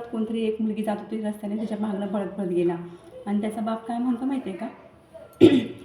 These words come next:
"त्याला पाठव एकट्याला, त्याला काय झालं एकट्याला?" एवढा मित्रांनो हायवे रोड आहे,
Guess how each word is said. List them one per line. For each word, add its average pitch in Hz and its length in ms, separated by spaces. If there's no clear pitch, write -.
"त्याला 226 140
पाठव 233 260
एकट्याला, 254 400
त्याला 202 200
काय 208 240
झालं 208 140
एकट्याला?" 185 280
एवढा 220 220
मित्रांनो 220 400
हायवे 196 280
रोड 202 200
आहे, 202 200